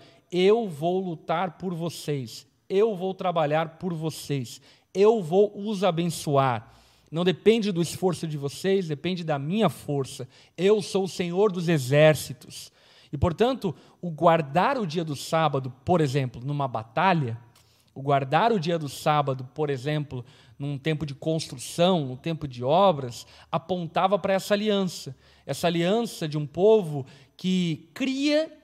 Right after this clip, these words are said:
que era Deus que daria a eles a vitória, que era Deus que daria a eles o êxito na construção, que era Deus que daria a eles o êxito na plantação. Portanto, é, o sábado, pro judeu,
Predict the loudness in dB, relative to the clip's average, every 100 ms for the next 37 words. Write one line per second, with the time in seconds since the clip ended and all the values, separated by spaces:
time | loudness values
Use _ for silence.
0 | _ 2 4 4 0 -2 -2 -4 -6 0
1 | 0 2 2 2 2 -2 -2 -2 -4 -2
2 | -2 -2 -6 -14 _ _ -4 0 0 0
3 | 2 4 4 2 -2 2 4 4 4 6
4 | 6 4 2 0 2 6 6 6 0 -6
5 | -4 -2 -2 -4 -6 -10 -4 -4 -4 -6
6 | -8 -6 2 4 4 0 2 4 4 2
7 | 2 0 -12 0 2 4 2 2 2 4
8 | 6 6 4 -6 -6 -4 -2 -2 -2 -6
9 | -6 -8 -8 -14 _ _ _ -10 -2 0
10 | 0 2 0 0 -14 -18 -2 2 4 4
11 | 4 0 -2 -8 -6 -2 2 4 2 0
12 | -4 -4 -2 -2 -2 0 2 2